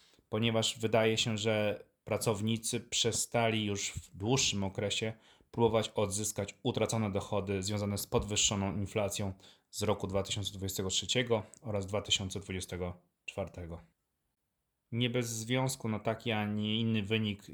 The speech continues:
wynagrodzenia rocznego miało wpływ wynagrodzenia w leśnictwie. Widać, że pracownicy tej grupy zawodowej otrzymali zwyczajowe premie w grudniu, ponieważ wzrost wynagrodzenia miesięczny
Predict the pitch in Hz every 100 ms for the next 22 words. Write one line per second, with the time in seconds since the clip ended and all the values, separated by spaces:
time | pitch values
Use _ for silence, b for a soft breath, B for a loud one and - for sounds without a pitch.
0 | 78 101 104 107 101 101 107 104 101 98
1 | - 110 104 - 110 113 117 110 B B
2 | B B 113 110 110 - - - 110 110
3 | - - - 104 110 104 107 107 113 107
4 | 104 104 104 110 - 104 95 - 87 -
5 | _ _ _ - 131 135 107 107 - 104
6 | 110 110 110 113 - 107 104 101 117 113
7 | 104 107 107 107 104 101 - B B -
8 | 107 101 - 110 110 110 107 101 101 107
9 | 110 107 101 98 - 110 107 101 101 104
10 | 104 104 104 98 107 107 104 - 98 107
11 | 110 101 107 104 101 98 107 101 98 101
12 | 101 - 107 101